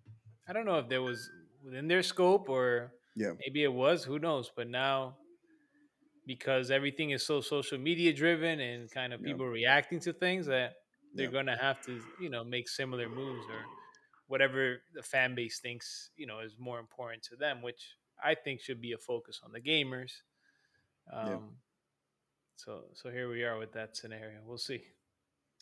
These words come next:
Speaker 2: With that, really quickly, this is the only thing I wanted to bring up because obviously, you know, there's, Mike, uh, Sony does have to answer in some regard to what's, what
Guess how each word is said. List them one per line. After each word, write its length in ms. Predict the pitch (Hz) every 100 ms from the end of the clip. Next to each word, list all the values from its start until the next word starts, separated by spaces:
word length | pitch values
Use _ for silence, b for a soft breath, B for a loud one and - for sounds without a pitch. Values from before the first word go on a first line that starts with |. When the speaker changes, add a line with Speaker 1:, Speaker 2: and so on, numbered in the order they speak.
| -
Speaker 2:
With 220 | 117 175
that, 200 | 151 120
really 220 | 117 139
quickly, 500 | 135 147 143 123 107 95
this 360 | - 104 113
is 60 | 127
the 80 | 123
only 160 | 123
thing 160 | 120 120
I 40 |
wanted 220 | 110 113 101
to 80 |
bring 240 | 87 107 123
up 180 | 117 85
because 240 | 95 98
obviously, 380 | 110 107 - 104
you 320 | 98 92 92
know, 80 | 98
there's, 480 | 95 123 98 - -
Mike, 260 | 127 143 139 - -
uh, 60 |
Sony 400 | 117 - 160 151
does 160 | 131 135
have 140 | 123
to 120 | -
answer 280 | 110 113 107
in 80 | 98
some 220 | - 104
regard 300 | 92 90 82
to 80 | -
what's, 280 | 90 87 -
what 260 | - 95 82